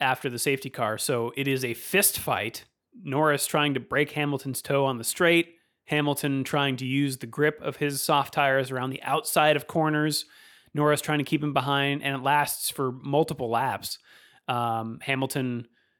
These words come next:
trying the outside of left field, then the inside on the following lap. Uh, in the end, though, Norris does manage to get those hard tires fired up and hangs on, uh, to second place. I,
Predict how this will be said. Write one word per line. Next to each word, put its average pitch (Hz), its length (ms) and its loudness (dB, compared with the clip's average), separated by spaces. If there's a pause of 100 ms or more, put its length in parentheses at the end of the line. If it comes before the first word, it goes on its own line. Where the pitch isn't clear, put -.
trying 123 260 -2
the 120 100 -2
outside 160 500 2
of 147 100 0
left 156 160 2
field, 151 300 4
then 131 100 -2
the 120 160 -6
inside 160 540 6
on 135 100 -2
the 127 60 -4
following 151 400 4
lap. 143 340 -2 (400)
Uh, 135 200 4
in 165 120 2
the 170 140 6
end, 170 160 4
though, 139 400 4 (360)
Norris 151 360 4
does 156 340 4
manage 165 340 2
to 147 500 2 (460)
get 160 140 0
those 160 240 2
hard 160 300 4
tires 156 400 4
fired 156 340 4
up 151 240 4
and 139 180 -2
hangs 147 320 0
on, 123 400 2 (420)
uh, 113 260 -2
to - 160 -2
second 123 400 -2
place. 120 460 -4 (140)
I, 131 120 2